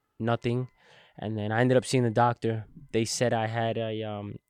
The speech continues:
um, I needed to get hip surgery, meaning that, um, my abductor was torn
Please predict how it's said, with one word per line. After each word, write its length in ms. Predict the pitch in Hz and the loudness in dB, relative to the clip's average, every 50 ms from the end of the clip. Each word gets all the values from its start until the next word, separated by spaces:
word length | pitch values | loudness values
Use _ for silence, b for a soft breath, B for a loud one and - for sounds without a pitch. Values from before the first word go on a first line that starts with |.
| _ _ _ _ - | _ _ _ _ -14
um, 1160 | - - - - - - - - _ _ _ _ _ _ _ _ _ _ _ _ _ - 101 - _ _ _ _ _ - | -14 -14 -14 -14 -16 -16 -18 -20 _ _ _ _ _ _ _ _ _ _ _ _ _ -20 -20 -20 _ _ _ _ _ -6
I 40 | - | -2
needed 160 | 120 120 113 - | 0 0 0 0
to 80 | - | -2
get 120 | 110 113 98 | -2 -2 0
hip 140 | 131 113 | 0 -2
surgery, 400 | - - 117 110 101 104 98 92 - - _ b b b b b b b b b b - | 0 0 0 0 -2 -4 -8 -10 -12 -16 _ b b b b b b b b b b -2
meaning 300 | 117 127 123 123 117 113 | 0 2 2 2 2 0
that, 220 | 113 110 107 104 | 0 -2 -2 -2
um, 360 | 107 104 104 101 101 98 101 - _ _ _ _ - | -4 -4 -6 -6 -8 -10 -12 -14 _ _ _ _ -8
my 140 | 110 110 - - | -6 -6 -6 0
abductor 600 | - 127 135 139 135 123 131 117 - - 120 113 | 2 4 4 4 6 6 4 4 4 2 -4 -4
was 200 | 107 107 - - | -4 -4 -6 -8
torn 460 | - - 131 131 131 120 113 110 110 | -8 -4 -2 0 0 0 -2 -4 -8